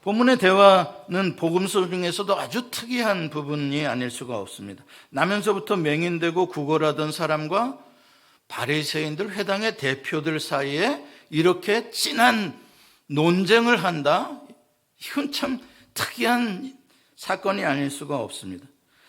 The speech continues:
선천적 맹인이다. 거지다. 그렇다면 그 당시의 율법적인 바리새인의 개념으로 보건대 이는 죄인 중에 죄인이, 무죄한 자 중에 무죄한 자가 아닐 수가 없는, 상종을 못합니다. 이런,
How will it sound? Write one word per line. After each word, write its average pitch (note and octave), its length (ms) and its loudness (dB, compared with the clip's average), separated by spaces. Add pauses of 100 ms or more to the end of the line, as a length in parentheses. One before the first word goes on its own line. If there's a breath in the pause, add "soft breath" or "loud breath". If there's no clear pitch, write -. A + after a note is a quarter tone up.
선천적 C#4 720 2
맹인이다. C3+ 720 -2 (560)
거지다. C3+ 680 0 (680 soft breath)
그렇다면 D4 840 0
그 G#3 140 0
당시의 B3 500 4
율법적인 F3+ 840 0
바리새인의 D#3+ 640 -2
개념으로 C#3 480 0
보건대 B2 440 0
이는 F#3+ 380 -2
죄인 F#3+ 480 4
중에 G3 400 -2
죄인이, G#3+ 600 -4 (680 soft breath)
무죄한 G3 640 4
자 G3+ 160 4
중에 G#3+ 280 0
무죄한 B3+ 500 -2
자가 G#3 220 -6
아닐 G3 180 -6
수가 E3+ 300 -6
없는, B2+ 220 -6 (200 loud breath)
상종을 G#3 720 0
못합니다. C#3+ 580 -4
이런, A2 360 -10